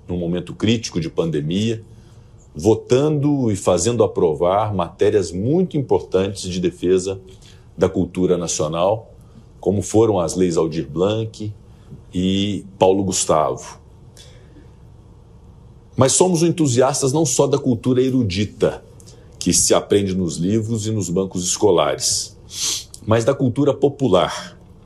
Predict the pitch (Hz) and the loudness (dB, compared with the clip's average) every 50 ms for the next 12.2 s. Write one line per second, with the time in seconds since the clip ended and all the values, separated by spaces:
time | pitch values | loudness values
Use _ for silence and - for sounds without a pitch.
0 | - - - - - - 98 101 104 98 - - - 98 90 - - 107 95 101 | -20 -20 -16 -6 2 4 4 4 4 2 0 0 0 0 0 2 2 0 2 2
1 | 113 120 131 131 127 - - - 113 90 - - 101 98 107 110 113 117 113 - | 2 2 2 2 0 -2 0 0 0 0 0 0 0 2 2 2 -2 -2 -4 -8
2 | - - - - - - - - - - - 85 98 104 101 104 101 87 101 90 | -14 -20 -20 -20 -20 -20 -20 -20 -20 -10 -2 0 0 2 2 2 0 0 -2 -2
3 | 85 87 90 95 95 98 92 87 92 92 92 92 - - - - - 85 85 82 | -2 0 0 0 0 -2 -2 -2 -2 -2 -2 0 -2 -4 -4 -4 0 2 2 2
4 | - 71 - - - - - - - - - - - - - - - - 80 85 | 2 -2 -6 -10 -14 -18 -20 -20 -20 -20 -20 -20 -20 -20 -20 -18 -10 -4 -2 0
5 | 92 92 95 90 - 98 90 - 92 82 82 - - 98 95 98 90 95 98 95 | 2 2 0 2 0 0 0 2 2 2 2 2 2 0 0 0 -2 0 0 -2
6 | 90 - 98 87 - - 98 101 98 101 98 - - 90 82 82 107 127 135 110 | 0 0 -2 -2 -2 -2 -2 0 2 2 2 0 -4 -8 -6 -4 -2 -2 -2 -2
7 | 87 78 80 76 - - - - - - - - - - - - - - 90 - | -2 -4 -6 -6 -6 -8 -18 -20 -20 -20 -20 -20 -20 -20 -20 -8 0 0 0 2
8 | - 92 87 82 - 95 95 95 - - - - 104 101 98 92 82 78 - - | 2 -2 -2 0 2 2 2 2 0 -2 -2 -2 -2 0 0 -2 -2 -4 -8 -14
9 | - - - - - - - - - - - 87 85 - - - - 117 123 131 | -20 -20 -20 -20 -20 -20 -20 -20 -16 -8 -2 -2 -2 0 0 0 2 2 2 2
10 | 127 120 113 101 87 - 90 80 73 76 76 90 98 107 107 104 101 95 95 90 | 2 2 2 2 2 0 -2 -4 -4 0 0 2 2 2 2 0 -2 -2 -4 -4
11 | 82 92 98 95 - - 90 82 85 82 82 - 80 87 80 - 160 147 - - | -4 -4 -4 -2 -2 -2 0 0 0 0 -2 -2 -2 0 0 2 2 2 0 -4
12 | - 135 131 | -6 -6 -10